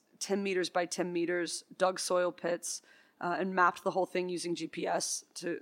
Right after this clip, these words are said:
based on the soil and the soil structure, working with geologists and G P S experts and this sort of thing,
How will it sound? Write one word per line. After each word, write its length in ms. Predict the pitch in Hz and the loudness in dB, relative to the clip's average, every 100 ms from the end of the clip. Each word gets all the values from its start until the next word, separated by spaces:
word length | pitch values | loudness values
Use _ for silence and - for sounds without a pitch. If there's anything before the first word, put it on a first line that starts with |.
| 165 | -2
based 260 | 175 170 175 | 0 0 0
on 80 | |
the 80 | 165 | -2
soil 460 | - 175 170 170 175 | 0 2 2 2 2
and 140 | 160 | 0
the 40 | 156 | 2
soil 240 | 185 165 | 2 2
structure, 520 | - 165 - 160 156 - _ _ _ _ - - | 2 2 2 -2 -4 -8 _ _ _ _ -6 8
working 380 | 220 214 196 | 8 8 2
with 300 | 185 180 170 - - - - - - | 2 2 2 -6 -20 -20 -20 -14 2
geologists 760 | 208 190 185 180 170 170 - | 4 6 4 2 0 0 -2
and 220 | 170 170 | -4 -4
G 140 | 175 175 | -4 -2
P 120 | 180 | 0
S 140 | 170 | 0
experts 320 | 175 - - - | -2 -4 -8 -6
and 80 | |
this 80 | - | -6
sort 160 | - - | -6 -8
of 60 | |
thing, 180 | - - | -10 -12